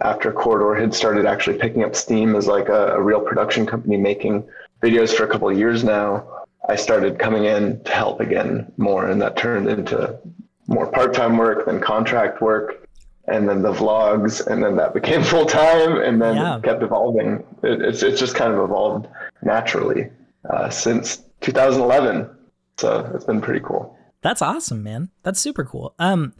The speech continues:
Speaker 2: so I, I'm curious, uh, you know, when you started kinda working with them, you were in film school. Um, had that been something that you had kind of always wanted to get into? Um,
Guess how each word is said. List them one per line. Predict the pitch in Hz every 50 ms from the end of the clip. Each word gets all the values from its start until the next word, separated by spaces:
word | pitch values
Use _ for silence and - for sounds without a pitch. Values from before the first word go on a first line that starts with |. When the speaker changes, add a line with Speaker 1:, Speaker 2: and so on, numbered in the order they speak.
| _ - - - _ _ _ _
Speaker 2:
so | - - 208
I, | 208 202 202 -
I'm | 170 175 190 190
curious, | - 202 226 277 262 - -
uh, | - - 147 151 151 147 143 139 131 131 135 - - _ _
you | _ 151 151
know, | 143 139 139 135 123 127 - _
when | _ 147 143 147 147
you | 147 165
started | 185 - 190 147 139 135
kinda | - 123 127
working | 127 120 117 117 131
with | 120 113 113
them, | - 120 120 113
you | 107 107 110
were | 107 107 107
in | 110 - 120 110 110 107 104 104 107
film | - - 117 127 156
school. | 156 - - 107 104 95 98 - - - - - - _ _
Um, | - 123 120 113 107 104 101 107 -
had | - - - 147 139 135
that | - 147 170 202 -
been | - 202 202 196 196 196
something | - - 160 165 - 175 165 165 160 160 156 156 - - - _ _ _ _
that | - 123 131
you | - 127 123
had | 120 -
kind | - 127 120
of | 110 -
always | - 151 196 247 269 208
wanted | - 226 220 220 202
to | -
get | - - 190
into? | 190 190 196 185 - - 190 185 180 180 180 180 180 175 - - -
Um, | 131 131 123 120 120 120 117 120